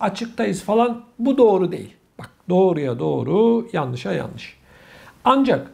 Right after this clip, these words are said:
bu sosyal yardımlarla geçinebilmek eskisi kadar kolay değil.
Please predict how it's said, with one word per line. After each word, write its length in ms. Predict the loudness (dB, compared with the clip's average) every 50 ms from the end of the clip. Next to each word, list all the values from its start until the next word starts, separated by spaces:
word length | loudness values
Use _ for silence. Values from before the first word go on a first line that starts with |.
| -14 _
bu 200 | -4 -2 0 -2
sosyal 720 | -2 -2 -2 -4 -4 -4 -4 -2 0 0 2 2 2 2
yardımlarla 880 | 2 4 4 2 2 0 0 0 2 2 2 2 2 2 0 0 -2 -4 -10 -20 _ _ _ _ _ -10 -4 0
geçinebilmek 960 | 2 2 2 0 -2 -2 0 0 0 0 -2 -2 -2 -2 -2 -2 -4 -6 -8 -4
eskisi 640 | -2 -2 -2 -2 -4 -8 -6 -6 -6 -4 -6 -6 -4
kadar 400 | -2 -2 0 0 0 -2 -2 -4
kolay 500 | -4 -2 0 0 0 0 0 0 -2 -2
değil. 420 | 0 2 4 4 4 4 2 -2